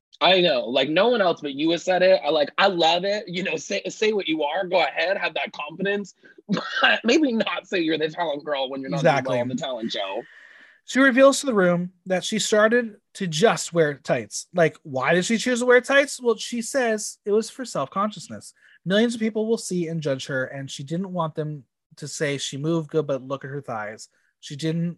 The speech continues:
Speaker 2: want the masses to judge. And I think that's a really important thing to hear,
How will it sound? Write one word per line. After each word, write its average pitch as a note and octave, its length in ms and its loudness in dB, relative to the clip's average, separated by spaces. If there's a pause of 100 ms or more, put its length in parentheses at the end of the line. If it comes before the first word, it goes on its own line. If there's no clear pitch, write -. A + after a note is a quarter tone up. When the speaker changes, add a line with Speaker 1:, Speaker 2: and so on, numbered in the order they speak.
(120)
Speaker 2:
want C3 300 -4
the C#3+ 80 -12
masses A#2 440 -10
to A#2+ 120 -18
judge. G2 420 -16 (420)
And G3+ 100 0
I C4+ 80 2
think C#4+ 160 -6
that's B3 260 2
a G3 80 -2
really F3 240 4
important F3 400 -4
thing D3 420 -6 (180)
to C#3 260 -4
hear, C3 480 -4